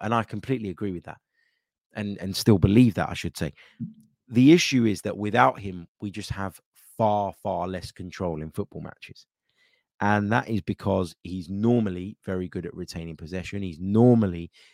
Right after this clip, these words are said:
very responsible on the ball. We have seen in the last few weeks him be a little bit irresponsible in possession,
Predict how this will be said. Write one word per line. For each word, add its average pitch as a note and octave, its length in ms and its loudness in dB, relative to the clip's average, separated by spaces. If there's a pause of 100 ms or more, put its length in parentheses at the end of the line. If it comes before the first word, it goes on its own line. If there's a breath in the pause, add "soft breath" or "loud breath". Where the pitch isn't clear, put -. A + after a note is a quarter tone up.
(140 soft breath)
very G2+ 240 -4
responsible F#2+ 640 -6
on F#2 60 -10
the F2 80 -10
ball. F#2 260 -8 (240 soft breath)
We G#2+ 120 -2
have C#3+ 240 0
seen D3 220 -2
in A#2 100 -2
the A2 80 0
last G#2 220 -2
few G2+ 160 -6
weeks G2 180 -4
him G2+ 180 0
be G2+ 280 -2
a G2 40 -8
little G#2+ 220 -2
bit G2+ 180 -4 (600)
irresponsible G2+ 680 0
in G2 80 -6
possession, F#2 440 -6